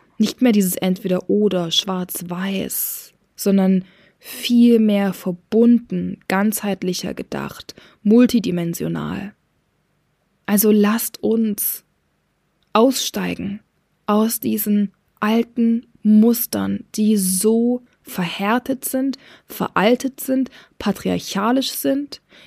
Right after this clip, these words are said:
die uns als Frauen automatisch klein halten,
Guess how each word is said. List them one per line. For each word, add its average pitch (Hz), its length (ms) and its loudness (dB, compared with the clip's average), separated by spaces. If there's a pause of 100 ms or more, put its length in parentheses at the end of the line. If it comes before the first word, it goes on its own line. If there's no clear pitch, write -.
(100)
die 214 100 -2
uns 202 260 6
als - 260 -4
Frauen 226 540 -2
automatisch 196 1120 -2 (500)
klein 214 600 0
halten, 277 580 -4